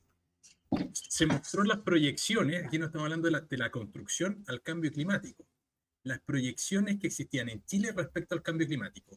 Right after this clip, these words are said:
Y todas las regiones de Chile disminuían su pib, todas, todas. Para lo que no, quienes no sepan lo que es el pib, es básicamente la cantidad de producción que se realiza en una región. La única región que aumentaba el pib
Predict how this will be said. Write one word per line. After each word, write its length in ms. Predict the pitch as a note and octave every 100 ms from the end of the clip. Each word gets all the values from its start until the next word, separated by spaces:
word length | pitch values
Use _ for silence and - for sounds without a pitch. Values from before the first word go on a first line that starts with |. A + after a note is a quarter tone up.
| -
Y 100 | C#3 -
todas 440 | - G#3+ A3+ A3+ -
las 160 | C#3 C3
regiones 440 | B2+ - C#3+ B2
de 120 | G#2+
Chile 380 | - C#3 F3+ A#3 _ _ _ - _ _ _
disminuían 840 | B2 C#3+ C#3+ C#3+ C#3+ D#3+ F#3 G3+ -
su 220 | - D#3+
pib, 240 | C#3 G#2 - _ -
todas, 420 | - - _ - _ -
todas. 180 | C3 -
Para 180 | B2 A#2
lo 100 | A#2
que 80 | B2+
no, 180 | C3+ _
quienes 200 | B2+ B2+
no 140 | C3 D3
sepan 300 | - E3 D#3
lo 100 | D3
que 60 |
es 120 | D#3 -
el 80 |
pib, 240 | - A3 - _ _ _
es 120 | D3
básicamente 540 | C#3+ C3+ C#3 C3+ C3 C3
la 100 | B2
cantidad 340 | A#2+ - B2+
de 100 | B2+
producción 460 | B2 A#2+ - C3+ C3
que 100 | B2+
se 120 | B2+
realiza 520 | A#2 B2 - A#2+ A#2 _ _ -
en 100 | B2+
una 120 | A#2+
región. 300 | A2+ - G2+ - _ _ _ _ _ _
La 180 | C3+ D3+
única 400 | G3+ A#3+ G3+ D#3
región 600 | C#3 B2+ E3 B2+ G2+ G2 _ _ _
que 60 | B2
aumentaba 560 | A#2+ A#2 - D#3 D#3+ D3
el 140 | B2
pib 300 | - D3+